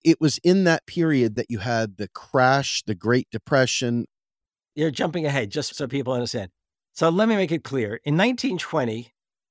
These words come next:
Speaker 2: F D R got on the Democratic ticket as the vice presidential nominee.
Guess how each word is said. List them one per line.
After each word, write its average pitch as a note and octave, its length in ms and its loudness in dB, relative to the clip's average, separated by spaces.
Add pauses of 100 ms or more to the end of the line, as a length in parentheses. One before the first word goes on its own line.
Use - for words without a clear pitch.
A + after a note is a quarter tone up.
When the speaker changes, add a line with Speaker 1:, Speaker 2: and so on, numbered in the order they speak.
(360)
Speaker 2:
F F3 180 -2
D F3 140 2
R D#3 380 2 (240)
got D3 180 2
on D3 120 2
the C#3 80 -4
Democratic C3+ 500 -4
ticket A#2+ 280 -6
as A2 120 -6
the A#2 80 -6
vice B2 220 -4
presidential A#2 580 -6
nominee. G#2+ 580 -8